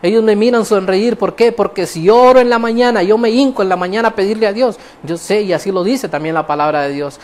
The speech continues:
"De mañana te expongo mi caso y quedo esperando tu respuesta". Eso es lo que yo he hecho y he, y he aprendido, que en el momento que Dios nos tiene algo preparado, Él va a actuar de una manera sobrenatural.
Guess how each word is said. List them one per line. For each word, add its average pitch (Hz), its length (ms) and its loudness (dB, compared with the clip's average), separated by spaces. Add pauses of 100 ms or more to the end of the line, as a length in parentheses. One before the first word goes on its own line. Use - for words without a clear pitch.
(380)
"De 123 120 -6
mañana 175 500 -2
te 202 60 0
expongo 196 420 0
mi 196 140 -2
caso 196 480 -4
y 156 100 -10
quedo 156 280 -6
esperando 160 520 -6
tu 139 160 -8
respuesta". 127 640 -12 (500)
Eso 170 220 -2
es 202 40 4
lo 190 100 2
que 185 140 -2
yo 185 140 4
he 185 100 2
hecho 185 200 -4
y 180 80 2
he, 185 240 0
y 180 120 2
he 190 60 4
aprendido, 180 600 -2 (200)
que - 80 0
en 156 100 -2
el 151 80 0
momento 185 520 -2
que 185 100 -2
Dios 190 160 2
nos 190 160 -4
tiene 190 260 0
algo 185 280 -2
preparado, 170 540 -2 (140)
Él 156 220 -4
va 156 60 2
a 147 40 -4
actuar 156 320 0
de 151 80 -6
una 151 140 -8
manera 143 340 -4
sobrenatural. 139 920 -6